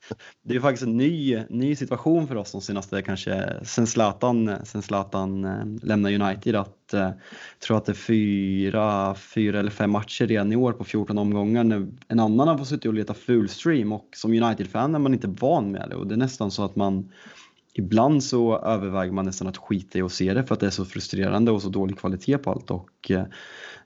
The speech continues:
nej, det är ett, eh, det är tjugonitton och, eh, det ska kunna levereras bättre på något sätt. Sen hur de gör det, det vet jag inte, men, eh, det är under all kritik som ni säger.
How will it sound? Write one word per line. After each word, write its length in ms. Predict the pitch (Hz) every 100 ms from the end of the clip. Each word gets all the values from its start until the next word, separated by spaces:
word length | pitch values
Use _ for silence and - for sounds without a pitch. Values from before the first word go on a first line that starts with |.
| -
nej, 260 | 113 139 -
det 180 | 113 120
är 40 |
ett, 240 | 123 123 120
eh, 320 | 113 110 107
det 240 | 85 104
är 60 | 120
tjugonitton 760 | - 131 113 113 - 131 107
och, 420 | 104 101 _ -
eh, 340 | 107 98 95 92
det 180 | 95 104
ska 260 | - 113
kunna 180 | 117 113
levereras 380 | 107 101 95 95
bättre 300 | 95 - 117
på 140 | 117
något 160 | 123 123
sätt. 180 | - -
Sen 280 | - 120
hur 120 | 123 127
de 140 | 123
gör 160 | 104 113
det, 80 |
det 60 | 120
vet 160 | 113 117
jag 100 | 120
inte, 160 | 117 -
men, 380 | 101 101 98 95
eh, 180 | 95
det 140 | 95 107
är 120 | 117
under 200 | 117 107
all 100 | 98
kritik 320 | 92 104 120
som 120 | 113 98
ni 80 |
säger. 300 | 98 98 101